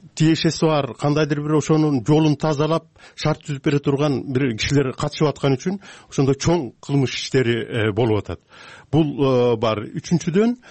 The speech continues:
э, биз, э, ошо бийлик тазалыгына умтулуш үчүн чоң, э, мындай чечимдерди кабыл алышыбыз керек. Эч качан, э, шайлоолорду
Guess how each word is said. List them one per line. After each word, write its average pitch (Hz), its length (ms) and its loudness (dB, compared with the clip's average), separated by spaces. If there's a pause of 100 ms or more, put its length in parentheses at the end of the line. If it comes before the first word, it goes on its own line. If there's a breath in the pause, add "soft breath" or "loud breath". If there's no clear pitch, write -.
(260 loud breath)
э, 120 240 2
биз, 156 340 -2
э, 143 360 2
ошо 135 180 0
бийлик 143 480 0
тазалыгына 147 720 0
умтулуш 139 540 0
үчүн 190 380 -2 (400 loud breath)
чоң, 160 340 -2
э, 131 420 0
мындай 135 240 -2
чечимдерди 139 640 0
кабыл 143 300 0
алышыбыз 135 320 -4
керек. 113 340 -2
Эч 127 160 -4
качан, 143 400 0 (440 loud breath)
э, 117 640 0 (200)
шайлоолорду 147 800 -4